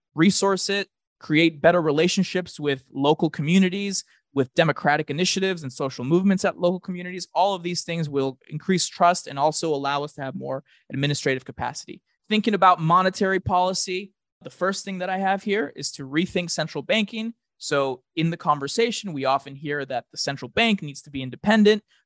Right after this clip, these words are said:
but we need to bring back to mind that central bank independence m-, can mean that it's gonna be independent from the political process and from politics and all that stuff. But that doesn't mean it's independent from democratic accountability.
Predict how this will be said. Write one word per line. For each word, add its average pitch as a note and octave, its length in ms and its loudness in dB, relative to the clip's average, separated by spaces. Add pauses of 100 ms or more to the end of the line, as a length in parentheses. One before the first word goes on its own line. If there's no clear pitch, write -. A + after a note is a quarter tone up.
but F#3+ 300 4
we D#3+ 80 -2
need E3 140 -4
to D3+ 80 -10
bring G3+ 320 6
back F#3 240 2
to F3+ 100 -10
mind F3+ 380 -4
that C3+ 180 -2 (180)
central A3 440 2
bank G3 380 -4
independence E3 1000 2 (840)
m-, D3 220 2
can G3+ 260 8
mean B3 320 6
that F#3 300 4
it's D#3+ 160 -4
gonna G3 180 -4
be F#3+ 160 -8
independent F#3+ 640 0
from F3 240 -4
the E3 80 -6
political F3+ 480 -6
process F#3 600 0
and E3 120 -2
from D3+ 140 -10
politics A3 640 -2
and C3 60 -10
all B2+ 120 -6
that - 180 -10
stuff. D3+ 220 -8
But F3 120 -10
that A3 120 0
doesn't B3 240 0
mean B3 160 -4
it's A3+ 120 -8
independent G#3+ 640 -2
from F3+ 300 0 (260)
democratic F#3+ 520 0
accountability. F3+ 800 0